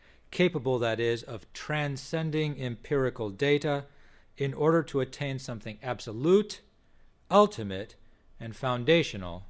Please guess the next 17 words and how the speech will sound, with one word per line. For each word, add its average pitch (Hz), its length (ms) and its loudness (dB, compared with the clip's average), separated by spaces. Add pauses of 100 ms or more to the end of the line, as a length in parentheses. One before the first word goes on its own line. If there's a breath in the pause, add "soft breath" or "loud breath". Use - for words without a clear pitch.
(180)
in 113 120 -6
its 104 240 -8
search 107 320 -4
for 92 160 -8
truth," 87 640 -10 (460)
end 101 220 -8
quote. 87 340 -10 (1080 soft breath)
This 170 200 2
third 247 360 4
task 143 500 4
calls 147 320 4
upon 143 320 2
philosophers 131 640 0
to 123 140 -6
say 143 200 2
something 123 460 -2
different 131 600 -2